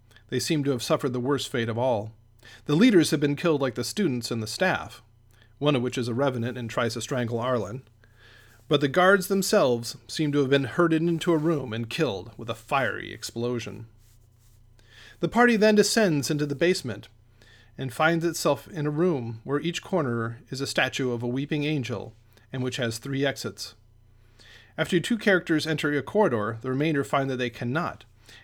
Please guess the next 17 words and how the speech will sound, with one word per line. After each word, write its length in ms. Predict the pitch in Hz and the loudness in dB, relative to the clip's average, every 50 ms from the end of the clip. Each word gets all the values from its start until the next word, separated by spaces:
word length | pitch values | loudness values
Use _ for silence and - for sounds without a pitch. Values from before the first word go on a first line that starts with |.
| _ | _
and 100 | - 123 | -4 0
have 180 | 131 160 147 - | 0 0 0 0
to 80 | 151 131 | -4 -4
take 220 | - 151 135 - | -2 -2 -2 -2
the 120 | - 135 | -2 -4
other 160 | 131 127 120 113 | -2 -2 -2 -4
two 400 | 113 - - 226 226 185 135 110 | -4 -2 0 2 2 2 0 -2
corridors. 680 | - - 113 104 101 104 98 - - - - - - - _ _ _ _ _ _ _ _ - - - - - - | -4 -4 -4 -4 -4 -6 -8 -10 -10 -12 -14 -16 -18 -20 _ _ _ _ _ _ _ _ -20 -20 -20 -20 -10 0
These 160 | 151 156 170 - | 2 2 2 4
corridors 540 | - 180 160 147 139 143 139 151 160 - | 2 4 4 4 4 4 2 2 0 0
end 160 | 131 139 139 143 | -2 -2 -2 -2
in 100 | 147 143 | -2 -4
similar 420 | - - 233 254 240 180 139 127 | -2 -2 0 2 2 2 2 0
rooms, 480 | 117 117 113 104 - - 123 113 - - - _ _ | -2 -4 -4 -6 -8 -10 -14 -16 -18 -20 -20 _ _
minus 480 | 147 147 147 147 143 131 113 110 110 | -8 -4 -2 -2 -2 -2 -4 -6 -8
the 60 | - 104 | -10 -8
statues, 580 | - - 139 110 - - - - 117 - - | -2 -2 -2 -2 -2 -6 -10 -12 -12 -14 -16